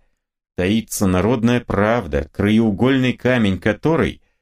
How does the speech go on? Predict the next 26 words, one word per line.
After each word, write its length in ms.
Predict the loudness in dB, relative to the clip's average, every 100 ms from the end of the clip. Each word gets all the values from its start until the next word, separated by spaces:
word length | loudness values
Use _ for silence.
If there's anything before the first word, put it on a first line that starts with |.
| _ _ _
сочувствие 600 | -2 0 0 -2 0 0 0
страданию 840 | -2 -2 0 0 0 2 0 0
и 140 | -2
самопожертвование. 1400 | -4 -2 0 0 0 -2 0 -2 0 -2 0 0 -2 -4 -10 _ _ _ _ -4
И 180 | 0 0
эти 180 | -2 -4
детские 580 | -2 -2 -2 0 0 0
эпизоды, 600 | -2 0 0 0 -2 -6 _ _ _ _
к 20 |
которым 400 | -8 -2 0 2
он 180 | 0 0
постоянно 640 | -4 -4 -2 0 0 0
возвращается, 960 | -2 -2 -2 -2 0 0 -2 -6 -10 -10 _ _ _ _ _ -8
ни 360 | -2 2 2
на 120 | 2 2
минуту 380 | 2 0 0
не 140 | 0 2
выходят 500 | 0 0 -2 -2 -2
у 40 |
него 260 | -2 0 0
из 160 | -2
головы, 480 | -2 0 0 -2 -6 -10 _ _
раз 320 | -6 -2 -2 0
ему 280 | 2 2
приходится 640 | 0 -4 0 -2 -2 -4 -2
говорить 680 | 0 0 0 -2 -2 -12